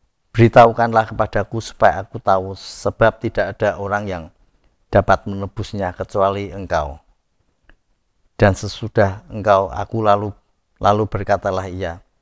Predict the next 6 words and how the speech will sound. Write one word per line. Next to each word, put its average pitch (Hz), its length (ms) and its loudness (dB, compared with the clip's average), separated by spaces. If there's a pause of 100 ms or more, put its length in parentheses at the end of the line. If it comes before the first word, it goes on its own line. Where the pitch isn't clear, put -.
(160)
"Aku 98 320 0
akan 104 320 0
menebusnya." 101 720 -8 (640)
Tetapi 107 400 4
kata 104 240 0
Boas, - 480 -6